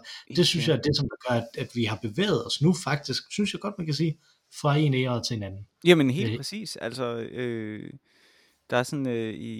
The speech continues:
Speaker 2: i sådan amerikansk morgen-tv, som jeg ofte ser på vej til arbejde, ikke? Øh, har de gentagne gange sagt, øh, noget med, og jeg ved ikke, øh, hvis citat det ligesom var, øh,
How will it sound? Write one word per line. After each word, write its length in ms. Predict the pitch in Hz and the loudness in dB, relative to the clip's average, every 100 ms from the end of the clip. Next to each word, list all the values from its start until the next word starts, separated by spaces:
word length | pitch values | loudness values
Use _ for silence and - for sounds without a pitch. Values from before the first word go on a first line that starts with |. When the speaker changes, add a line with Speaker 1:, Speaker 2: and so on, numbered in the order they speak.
| 110 | -10
Speaker 2:
i 440 | - - 110 110 - _ - - - - | -12 -14 -14 -14 -16 _ -20 -20 -20 -14
sådan 220 | - 127 | -10 -6
amerikansk 640 | - 120 113 - 135 113 - | -4 -4 -4 -4 -2 -2 -2
morgen-tv, 800 | 113 120 147 - 101 101 101 117 | -2 -2 -4 -6 -6 -6 -6 -6
som 160 | 113 | -6
jeg 80 | 104 | -4
ofte 240 | 104 - | -6 -8
ser 220 | 120 120 110 | -10 -6 -8
på 160 | - | -4
vej 180 | 110 101 | -2 -2
til 140 | - | -4
arbejde, 520 | 104 107 117 107 107 107 | -4 -4 -4 -6 -6 -10
ikke? 260 | 120 - | -12 -14
Øh, 280 | - 117 107 | -12 -10 -10
har 60 | 113 | -10
de 200 | 110 104 - - - | -10 -10 -12 -14 -4
gentagne 480 | 123 151 - 120 104 | -2 -2 -2 -4 -4
gange 300 | 104 110 131 | -2 -2 -4
sagt, 380 | - 104 - _ _ - - _ _ _ - | -4 -4 -6 _ _ -20 -20 _ _ _ -10
øh, 520 | 113 110 110 104 101 98 - - - _ _ _ - | -6 -6 -6 -8 -8 -10 -10 -14 -18 _ _ _ -8
noget 300 | 117 113 120 | -4 -2 -2
med, 280 | 113 110 123 - | -4 -6 -8 -10
og 160 | 107 | -6
jeg 140 | 92 107 | -6 -6
ved 200 | 107 87 | -8 -8
ikke, 180 | 101 - - - | -10 -14 -20 -20
øh, 60 | - _ _ _ _ _ | -20 _ _ _ _ _
hvis 160 | 117 107 | -10 -8
citat 460 | - 101 - 101 - | -8 -8 -6 -6 -6
det 100 | 95 | -10
ligesom 280 | 98 98 92 | -8 -8 -6
var, 280 | 90 110 - | -8 -10 -12
øh, 380 | 113 104 95 | -10 -8 -8